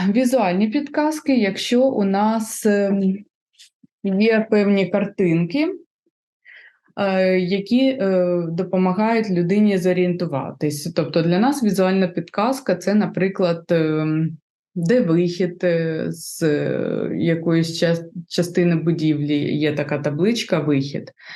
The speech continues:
Або є там табличка, де намальовані хлопчик і дівчинка, що це, е, туалет, наприклад. Тобто по цим візуальним підказкам ми в незнайомому місці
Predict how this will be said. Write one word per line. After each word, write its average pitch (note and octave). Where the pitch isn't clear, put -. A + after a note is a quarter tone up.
Або G3+
є F#3+
там E3
табличка, F#3
де E3+
намальовані E3
хлопчик E3+
і E3
дівчинка, F#3+
що E3
це, F3+
е, D3+
туалет, C#3+
наприклад. -
Тобто F3+
по G3
цим A#3+
візуальним F3+
підказкам A#3+
ми G#3+
в F3+
незнайомому F3+
місці A#3